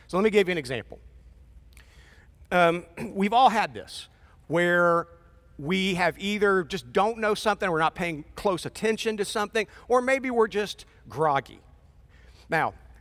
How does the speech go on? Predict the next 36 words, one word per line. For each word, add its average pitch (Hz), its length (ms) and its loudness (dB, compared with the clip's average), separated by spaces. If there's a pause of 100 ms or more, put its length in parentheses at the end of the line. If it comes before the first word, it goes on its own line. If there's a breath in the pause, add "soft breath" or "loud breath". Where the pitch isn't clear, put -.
(120)
my 143 140 0
beautiful 254 340 0
wife, 196 300 6
who 175 60 -4
was 151 120 -2
just 165 180 -6
up 156 180 0
here 131 120 -4
telling 156 300 -2
you 147 100 -2
all 131 100 0
this 131 140 -8
stuff, 87 200 -12 (1000 soft breath)
you 127 120 -8
need 170 160 -2
to 165 80 -10
know 160 120 4
there 143 160 -2
are 127 60 -4
two 190 220 -8
Megans. 117 460 -8 (1300 soft breath)
Pre-coffee 175 760 0
Megan 131 480 -6 (180)
and 117 260 -8
post-coffee 160 720 0
Megan. 113 380 -8 (2000 soft breath)
Once 220 420 2
Megan 226 320 4
has 147 120 -2
had 190 200 2
that 185 160 0
cup 190 180 0
of 165 60 -4
coffee, 170 460 0 (160 soft breath)
it's 254 280 4
Megan. 190 460 2